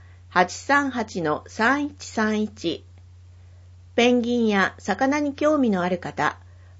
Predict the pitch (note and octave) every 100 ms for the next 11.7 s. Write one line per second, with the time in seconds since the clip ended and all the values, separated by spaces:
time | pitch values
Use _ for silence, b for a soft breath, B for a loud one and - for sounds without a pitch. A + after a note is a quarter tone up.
0 | - F3+ A3+ A#3 A3 F#3+ F3+ F3+ G3+ -
1 | F3 D#3 - E3+ G3 A3 B3 B3 B3 A#3+
2 | A#3 A#3 B3+ A3+ G3 D#3+ B3+ - - -
3 | - - - - - G3 A#3 C#4 C4 C4
4 | B3 C4 B3+ G#3 E3 E3+ B B B G3
5 | A3 C4 D4 D4 C#4+ G3+ F#3+ G3 D4+ C#4
6 | A3 G#3 F3+ D3+ D3 - E3 A#3 B3+ B3+
7 | A3+ G3 - E3+ D#3+ E3+ E3+ F3 E3 D#3+
8 | - - - - - b b b b b
9 | - - A#3 A#3 - G#3+ G3+ F#3+ - -
10 | - B3 C#4+ B3 D4+ D4 G3 A3 D#3+ C#3+
11 | C#3 G#3+ - D3+ - B2+